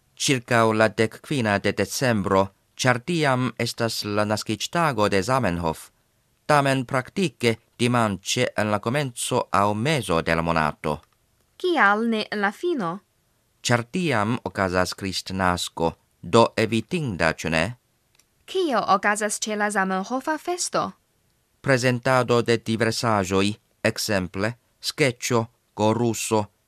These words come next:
Speaker 1: deklamo, amuza dialogo, kaj krome funkcias libroservo, ĉar la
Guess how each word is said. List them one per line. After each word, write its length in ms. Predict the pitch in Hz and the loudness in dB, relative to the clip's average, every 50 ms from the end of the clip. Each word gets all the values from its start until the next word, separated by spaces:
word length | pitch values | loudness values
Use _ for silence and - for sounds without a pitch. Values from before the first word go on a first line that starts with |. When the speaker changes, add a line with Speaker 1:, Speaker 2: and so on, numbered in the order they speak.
| _ _ _ | _ _ _
Speaker 1:
deklamo, 760 | 107 101 - _ - - 117 110 110 107 104 104 104 104 101 - _ _ _ _ _ | -2 -2 -2 _ -6 -2 2 2 2 2 2 2 0 0 -2 -6 _ _ _ _ _
amuza 500 | - 101 113 127 156 151 123 - 87 82 | -2 0 0 0 0 -2 -2 0 0 0
dialogo, 640 | 76 85 82 80 82 85 87 87 85 78 82 87 85 82 - _ _ _ _ _ _ _ | 0 2 2 2 4 4 4 2 2 2 2 0 0 0 -2 _ _ _ _ _ _ _
kaj 220 | - 101 101 101 98 | 2 2 2 2 0
krome 600 | - - - 127 123 117 113 107 107 120 127 123 - _ _ _ | -4 -8 -4 0 2 2 2 4 4 2 0 0 -2 _ _ _
funkcias 600 | - 143 139 139 - - - 147 131 127 - - | -8 -8 -8 -6 -8 -8 -6 -4 -4 -4 -6 -6
libroservo, 880 | - 104 123 151 151 135 131 139 123 - - 104 87 85 71 85 85 82 - - _ _ _ _ _ _ _ _ _ _ | -8 -6 -6 -6 -4 -4 -4 -4 -4 -2 -2 -2 -2 -2 -2 -2 -2 -2 -2 -6 _ _ _ _ _ _ _ _ _ _
ĉar 280 | - 117 117 117 113 113 | 0 2 4 2 4 2
la 140 | 117 107 | 4 4